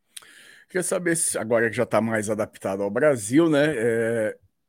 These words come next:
o que que ele vê de, sem nenhum tipo de julgamento aqui, até porque nós somos brasileiros e a gente conhece bem onde a gente mora.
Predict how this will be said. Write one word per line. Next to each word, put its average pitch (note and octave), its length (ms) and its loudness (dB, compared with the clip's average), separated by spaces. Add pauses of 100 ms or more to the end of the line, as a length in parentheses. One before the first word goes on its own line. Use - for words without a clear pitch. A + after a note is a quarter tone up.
(240)
o A3 140 -8
que - 220 -12
que - 120 -2
ele G3+ 200 0
vê B2 400 -2
de, C3+ 320 -8
sem D#4 520 0
nenhum A3+ 640 2
tipo G3+ 680 -6
de F3+ 160 -6
julgamento C3+ 760 -2
aqui, A#2 120 -4
até C3 140 -2
porque E3 240 -4
nós D#3 140 0
somos C#3+ 240 -4
brasileiros B2 880 2
e D3 60 2
a C#3 40 4
gente C#3 260 -6
conhece C3 440 -2
bem A#2+ 360 0
onde B2+ 200 -4
a B2 40 -8
gente B2+ 200 -8
mora. F#2+ 260 -6